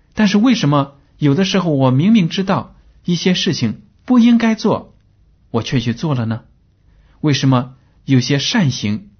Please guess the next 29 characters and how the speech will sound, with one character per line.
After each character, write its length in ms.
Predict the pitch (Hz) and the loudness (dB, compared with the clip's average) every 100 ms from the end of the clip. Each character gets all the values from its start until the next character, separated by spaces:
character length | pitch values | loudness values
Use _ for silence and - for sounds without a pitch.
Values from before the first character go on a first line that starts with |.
| _ _ _ _ - | _ _ _ _ -2
我 140 | 139 | 0
应 240 | 143 226 | 4 2
该 160 | 226 240 | 2 0
去 160 | 233 156 | 0 -2
行， 420 | - 220 233 - _ _ _ _ _ - | -2 -4 -4 -10 _ _ _ _ _ -4
容 280 | 123 135 | 0 2
神 260 | 165 131 147 | 2 0 0
育 140 | 185 | 2
人， 320 | 120 104 113 - _ _ _ _ _ _ _ _ _ | 0 -2 -4 -8 _ _ _ _ _ _ _ _ _
但 200 | 160 135 | -4 -2
是 100 | 135 | 0
呢， 220 | 117 117 _ _ _ _ _ _ | -2 -4 _ _ _ _ _ _
我 140 | 104 | -10
却 140 | - 107 | -6 -2
没 140 | 110 | -2
有 120 | 151 | -2
去 160 | 113 104 | -4 -6
做 180 | - 101 | -6 -6
这 140 | 104 | -8
些 140 | - | -8
好 220 | 95 - - | -10 -10 -12
的 100 | - | -10
事 180 | 123 | -10
情， 240 | - - - _ _ _ _ _ _ | -10 -14 -18 _ _ _ _ _ _
没 160 | - 185 | -2 2
有 140 | 196 | 2
去 160 | 131 156 | 0 -4
得 180 | 123 127 | -2 -2
到 300 | - 107 | -2 -6